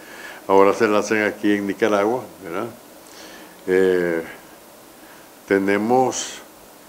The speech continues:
la satisfacción de haber sido los primeros, el primer hospital de Nicaragua que hizo, que formó un equipo de cirugía cardíaca.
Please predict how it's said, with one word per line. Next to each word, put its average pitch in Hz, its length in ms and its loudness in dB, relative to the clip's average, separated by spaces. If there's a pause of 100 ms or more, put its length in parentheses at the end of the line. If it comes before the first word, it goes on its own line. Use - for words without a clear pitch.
(920)
la 110 160 4
satisfacción 117 960 0 (720)
de 104 80 2
haber 104 180 4
sido 113 240 4
los 117 140 2
primeros, 117 640 0 (640)
el 101 120 -2
primer 104 360 0
hospital 127 580 0
de 120 80 0
Nicaragua 117 640 -2 (880)
que 95 760 6 (280)
hizo, 113 600 2 (600)
que 110 80 2
formó 110 560 2
un 117 160 2
equipo 113 500 0
de 104 60 4
cirugía 101 480 0
cardíaca. 113 600 -2